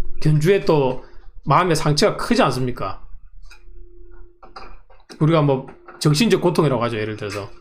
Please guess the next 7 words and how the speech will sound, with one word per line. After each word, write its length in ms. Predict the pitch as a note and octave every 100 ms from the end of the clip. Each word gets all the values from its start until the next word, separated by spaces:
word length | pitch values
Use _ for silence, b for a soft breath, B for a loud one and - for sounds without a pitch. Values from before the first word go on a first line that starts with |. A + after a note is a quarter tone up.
| - - -
그런 160 | F3
정신적인 520 | D3+ C#3+ E3+ F3+ D#3+ C3+
고통 320 | F3 E3 B2
부분. 420 | A#2 B2 A#2 G2+ - - - - - - - - - - - -
그리고 200 | G3 F3+
그런, 500 | F3+ A#3 A#3 - - - -
하지마, 600 | D#3 F#3 F#3+ G3 F#3